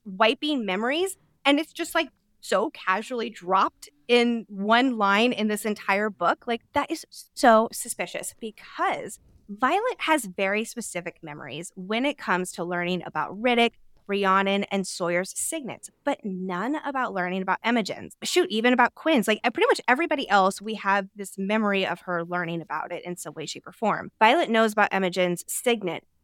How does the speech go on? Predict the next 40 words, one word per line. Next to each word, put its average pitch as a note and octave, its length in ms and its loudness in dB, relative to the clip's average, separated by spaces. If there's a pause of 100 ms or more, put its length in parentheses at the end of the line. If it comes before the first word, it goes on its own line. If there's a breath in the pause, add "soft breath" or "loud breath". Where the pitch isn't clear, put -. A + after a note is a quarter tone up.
but D#4 420 6
we C4+ 160 -2
can - 260 -4
also C#4+ 360 2
maybe G3+ 400 -2
infer C#4 480 -2
she C4 180 -10
doesn't B3 260 -4
have C#4+ 160 -4
any A#3+ 200 -2
memories G#3 580 0
on F#3 260 0 (200)
how G#3+ 240 6
she G3 280 -6
knows D3 340 -8
it, - 220 -12 (280)
which A#3 200 0
is A#3+ 200 -4 (240)
pretty B3+ 280 -4
out G3+ 140 -2
of G3+ 120 -10
character D4+ 460 -4
for E3+ 160 -10
her. E3 240 -4
So D4+ 220 2
Violet A#3+ 420 4
has A#3+ 420 0
thought F4+ 300 6
about A#3+ 260 2
how B3 200 2
Dane A3 560 -2
is G#3 340 -2
allowed A#3 600 4
to C#4 120 -2
live F#3+ 320 0
as F#3 220 -2
this G3 220 -16
type G3+ 340 -2
of A3+ 160 -4
intrinsic E3 720 -10